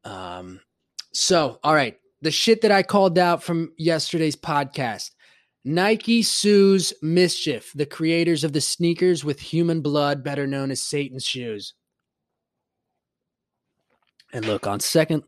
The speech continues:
on, on second look, shoes go pretty hard. <laughs> Shoes look pretty hard. I wear all black. It's got a nice little bit of red.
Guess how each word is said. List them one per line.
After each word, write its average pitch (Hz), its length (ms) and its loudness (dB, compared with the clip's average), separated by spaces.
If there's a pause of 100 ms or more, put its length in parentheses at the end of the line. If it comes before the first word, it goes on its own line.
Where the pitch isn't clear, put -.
(160)
on, 135 240 0 (100)
on 151 180 2
second 202 520 4
look, 214 300 4 (540)
shoes 170 380 2
go 151 160 2
pretty 139 240 -6
hard. 104 320 -8 (300)
<laughs> - 80 -12 (1400)
Shoes 131 400 0
look 135 180 0
pretty 123 200 -6
hard. 107 380 -12 (680)
I 113 140 -6
wear 131 240 2
all 131 120 4
black. 156 540 0 (160)
It's - 100 -20
got 127 140 -12
a 123 60 -10
nice 127 260 -8
little 127 140 -4
bit 131 140 -6
of 131 100 -4
red. 156 320 -2